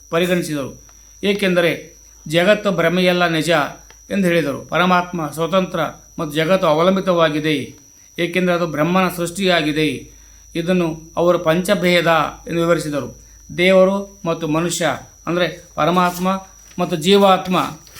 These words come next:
ದೇವರು ಮತ್ತು ಜಡ, ಜೀವಾತ್ಮ ಮತ್ತು ಜಡ ಒಂದು,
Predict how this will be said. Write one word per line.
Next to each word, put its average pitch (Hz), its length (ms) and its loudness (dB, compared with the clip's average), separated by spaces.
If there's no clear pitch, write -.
ದೇವರು 196 640 0
ಮತ್ತು 175 200 -2
ಜಡ, 165 280 2
ಜೀವಾತ್ಮ 190 640 0
ಮತ್ತು 180 260 -2
ಜಡ 160 260 2
ಒಂದು, 185 600 0